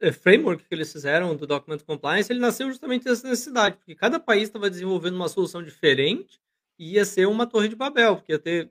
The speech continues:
uma empresa global que tem, fatura em vinte países, ia ter vinte soluções diferentes de faturamento eletrônico. Não dava. Então, o S A P realmente trabalhou bastante pra criar esse framework centralizado. Acho que é um produto muito bom do S A P hoje em dia, funciona já muito bem e só vai crescer.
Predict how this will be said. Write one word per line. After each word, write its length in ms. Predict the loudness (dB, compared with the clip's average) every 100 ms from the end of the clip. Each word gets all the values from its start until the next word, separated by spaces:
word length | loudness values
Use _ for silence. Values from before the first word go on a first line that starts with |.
| _
uma 140 | -2
empresa 340 | -2 -2 -4 -4
global 500 | -2 0 2 2 0
que 60 |
tem, 340 | -4 -6 -8 -14 -10
fatura 320 | -10 -8 -10
em 80 | -12
vinte 220 | -16 -2
países, 380 | 0 2 0 0
ia 120 | 0
ter 120 | -2
vinte 300 | -8 -8 -2
soluções 380 | 0 0 0 -2
diferentes 280 | 0 -2 -2
de 80 |
faturamento 500 | -8 -6 -4 -2 -4
eletrônico. 500 | -2 -2 -2 -4 -6 _ _ _
Não 100 | -4
dava. 420 | 4 6 6 0 -20 _ _
Então, 140 | -10
o 20 | -8
S 120 | -6
A 60 |
P 140 | -2 0
realmente 340 | 0 -6 -6
trabalhou 340 | -4 -2 -2 -2
bastante 460 | -6 -8 -14 -10
pra 140 | -8 -6
criar 180 | -2
esse 180 | -2 -2
framework 400 | -10 -10 -10 -10
centralizado. 640 | -12 -6 -4 2 2 2
Acho 100 | 0
que 160 | -14 -18 _ _ _ _ -4
é 80 | -2
um 120 | 0
produto 400 | 2 2 2 -2
muito 280 | 0 0 0
bom 160 | -2 2
do 80 | 0
S 140 | -2
A 20 |
P 220 | -6 -4
hoje 180 | -2 -4
em 20 |
dia, 320 | -8 -10 -10 -10
funciona 440 | -12 -6 -2 0
já 100 | -2
muito 260 | -4 -8 -4
bem 340 | -2 0 -2 -6 _ _ _ -12
e 240 | -12 -12 _
só 120 | 0
vai 120 | 2
crescer. 520 | 0 -2 2 2 0